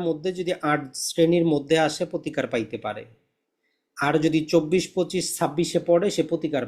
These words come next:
পাবে না, সে কোনো ডিক্রি পাবে না, আদালত তারে কোনো প্রকার ডিক্রি দিবে না, রিলিফ দিবে না। এখন চব্বিশে গেলে আমরা চার প্রকারের ব্যক্তি পাবো, পঁচিশে তিন প্রকারের পাবো,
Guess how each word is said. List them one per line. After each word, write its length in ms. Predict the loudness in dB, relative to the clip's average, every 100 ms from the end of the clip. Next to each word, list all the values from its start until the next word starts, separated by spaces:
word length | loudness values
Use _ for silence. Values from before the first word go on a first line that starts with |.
| -2
পাবে 200 | -2 -2
না, 60 | -6 -14 -14
সে 100 | -6 -2
কোনো 120 | 0 2
ডিক্রি 220 | 0 0 0 0
পাবে 180 | -2 -2
না, 60 | -2 -2
আদালত 280 | 0 -2 -2
তারে 160 | -2 -2
কোনো 200 | -2 -4
প্রকার 200 | -4 -2 0
ডিক্রি 220 | 0 0 -4
দিবে 180 | -2 -2
না, 80 | -2 -2
রিলিফ 300 | -2 -2 -4 -8
দিবে 200 | -8 -8
না। 100 | -12 _ _ _ _ _ _ _ -10
এখন 160 | -4 -4 0
চব্বিশে 380 | 0 2 0 2
গেলে 140 | 4 4
আমরা 140 | 4 2 2
চার 120 | 0 0
প্রকারের 300 | -2 -2 0
ব্যক্তি 220 | -4 -4 -4
পাবো, 260 | -4 -4 -10 _ _
পঁচিশে 380 | -6 -4 -4 -6 -4
তিন 100 | -4 -2
প্রকারের 340 | -2 0 -2 -2
পাবো, 200 | -2 -2